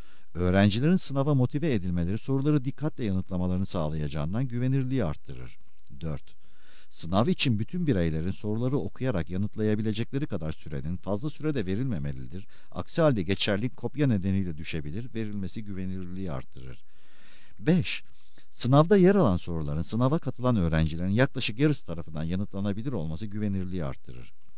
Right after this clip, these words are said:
Altı, sınavın objektif olarak puanlanması güvenilirliği arttırır. Yedi, ölçme işleminin her aşamasına dikkatli davranılması güvenilirliği olumlu yönde etkiler.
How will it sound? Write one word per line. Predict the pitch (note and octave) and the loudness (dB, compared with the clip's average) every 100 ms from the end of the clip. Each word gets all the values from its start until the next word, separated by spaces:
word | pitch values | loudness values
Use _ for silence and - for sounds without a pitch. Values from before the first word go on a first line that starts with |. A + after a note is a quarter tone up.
| - - | -8 -4
Altı, | D#2 D#2 - E2 - - - - | -4 -4 -4 -6 -6 -6 -6 -6
sınavın | - E2+ F2 A#2 | -6 -4 0 0
objektif | A2+ F2 E2+ F#2+ - A#2+ | -2 -2 -4 -4 -4 -4
olarak | E2+ E2+ - | -4 -4 -2
puanlanması | D#2+ D2+ D2+ D2 D#2 B2 | -2 -2 -2 -2 -2 -4
güvenilirliği | G2 F#2+ F#2 F#2 F2+ F2 | -2 0 0 0 -2 -4
arttırır. | B1+ - B1+ A#1+ - - - | -4 -6 -8 -8 -8 -8 -8
Yedi, | D2 G2+ G#2+ A2+ - - - - - - | -2 0 0 0 -2 -6 -6 -6 -6 -6
ölçme | E2 F2+ - F#3 | -2 -2 0 0
işleminin | G3+ - A#2+ F2 D#2+ | 2 0 0 0 2
her | C#3+ | 2
aşamasına | F3+ G2 D#2 - E2+ E2 | 2 -2 -4 -4 -4 -4
dikkatli | - G#2 - D3+ | -4 -4 -4 -4
davranılması | F2+ D2 D2+ C#2+ D#2+ | -4 -2 -2 -2 -4
güvenilirliği | G2+ G#2 A2+ A2+ A2 A2+ B2 | -2 0 0 0 0 -2 -4
olumlu | E2 A2 A#2+ C3 | -4 -4 -2 0
yönde | D3 F2+ D#2 C#2+ | 0 0 -2 -4
etkiler. | - - - | -6 -6 -6